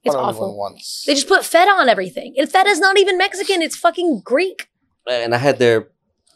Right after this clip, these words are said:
Speaker 3: their brisket nachos.
Speaker 2: Yeah.
Speaker 3: Or fajita nachos.
Speaker 1: I mean, I'm not gonna, like, cry about it, but okay.
Speaker 2: Yeah.
Speaker 1: And then Torchy's is good. Torchy's is probably one of my favorite. But twenty-four Hour Tacos in Garland, I'm telling you, this shit was so good. The line was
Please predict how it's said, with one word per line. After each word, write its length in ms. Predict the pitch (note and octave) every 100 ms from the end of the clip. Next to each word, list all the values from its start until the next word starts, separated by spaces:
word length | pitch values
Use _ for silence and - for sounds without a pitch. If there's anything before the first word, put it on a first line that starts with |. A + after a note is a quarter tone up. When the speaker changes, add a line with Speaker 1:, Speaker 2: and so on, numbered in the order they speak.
| _ _ -
Speaker 3:
their 120 | A2
brisket 440 | F#2 B2+ B2+ C3
nachos. 460 | C3+ C#3 E3 D#3+ D3+ _ _ _ _ _
Speaker 2:
Yeah. 140 | B2 D3 _ _ _ _ -
Speaker 3:
Or 80 | G#2+
fajita 280 | A#2 B2+ D#3+
nachos. 120 | D#3
Speaker 1:
I 40 | F#4
mean, 180 | F#4+
I'm 80 | E4+
not 120 | F4 F#4+
gonna, 160 | F4+
like, 280 | D4+ A3+ G3+
cry 320 | - F#3 G#3 E4
about 340 | B3+ G#3+ G3+
it, 160 | A#3+ C4
but 160 | G3+ - _ E4+
okay. 120 | G3+
Speaker 2:
Yeah. 180 | B2+ A2 - _ _ _ -
Speaker 1:
And 160 | B3 B3+
then 340 | A#3+ A#3 A3+ A#3
Torchy's 460 | - E4 E4 C4
is 100 | A3+
good. 300 | E3 F#3 A3+ C4+ -
Torchy's 400 | C#4 C#4 D4 B3
is 120 | B3+
probably 320 | - B3+ A#3
one 140 | A#3 A3+
of 60 |
my 120 | G#3
favorite. 400 | F#3 G3 F#3 F3+ - - _
But 300 | G#3+ F#3 - _
twenty-four 340 | - A3+ A3+ G#3+
Hour 140 | F3+
Tacos 420 | F3 - - G#3+
in 80 | F3
Garland, 320 | D#3+ E3 F#3
I'm 120 | E3+ E3
telling 200 | F3+ F3+
you, 40 |
this 120 | G#3
shit 200 | - -
was 140 | A3 -
so 140 | G#3+
good. 180 | G3+ G3+
The 80 | G3+
line 340 | F#3 F#3 A3+
was 140 | C#4